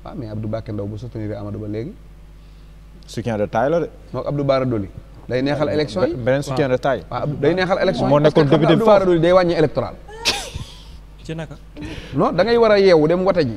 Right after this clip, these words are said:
Speaker 2: Fàtte woon
Speaker 1: Boo
Speaker 2: naa sax
Speaker 1: paree,
Speaker 2: yéen ñaar ay xarit ngeen.
Speaker 1: boo paree ndam lépp lay jël ne maa ko, ma-, maa ko fal. Ku àndut ak man du falu. Amadou Ba, ba, kii bu jàppale woon Sonko, bari na ñoo xam duñu wote ji ndax dañ naan, "Ah, damay pare Abdou Bara Dolly di ko bàkkoo." <laughs> Moom day wàññi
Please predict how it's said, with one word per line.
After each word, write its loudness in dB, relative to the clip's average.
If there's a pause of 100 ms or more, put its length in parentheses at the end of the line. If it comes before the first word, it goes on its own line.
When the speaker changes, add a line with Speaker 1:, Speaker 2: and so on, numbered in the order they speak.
(140)
Speaker 2:
Fàtte 0
woon 6
Speaker 1:
Boo 6
Speaker 2:
naa 2
sax 2
Speaker 1:
paree, 4
Speaker 2:
yéen 2
ñaar 0
ay 0
xarit -4
ngeen. -4
Speaker 1:
boo 2
paree 2
ndam 2
lépp 2
lay 4
jël 2
ne 0
maa 0
ko, -4
ma-, 0 (240)
maa -4
ko -2
fal. -2 (380)
Ku -2
àndut 0
ak 4
man -4
du -2
falu. -6 (1400)
Amadou 2
Ba, 0
ba, 2
kii -4
bu -2
jàppale 2
woon 4
Sonko, 2
bari 2
na -4
ñoo -2
xam 0
duñu -2
wote -2
ji -4
ndax -4
dañ -2
naan, -4
"Ah, -8
damay -2
pare -2
Abdou 0
Bara 2
Dolly 0
di -4
ko -4
bàkkoo." -6
<laughs> -6
Moom -2
day 2
wàññi 4